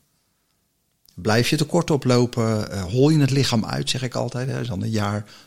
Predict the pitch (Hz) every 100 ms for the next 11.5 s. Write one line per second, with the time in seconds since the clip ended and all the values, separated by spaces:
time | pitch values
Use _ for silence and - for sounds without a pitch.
0 | _ - 185 - 120 117 120 - 107 -
1 | 120 107 98 - 101 113 - 113 113 -
2 | 110 104 - 101 101 110 175 135 95 -
3 | - _ _ _ _ 110 117 113 127 135
4 | - 127 160 190 147 123 110 120 120 226
5 | 240 - - _ _ _ _ _ _ _
6 | 156 190 262 254 196 - - 110 107 95
7 | 90 104 98 107 101 - _ _ _ _
8 | _ _ _ _ - 123 214 208 165 156
9 | - 208 226 208 170 147 113 117 190 214
10 | 185 185 185 135 - 135 175 196 180 180
11 | - 160 160 196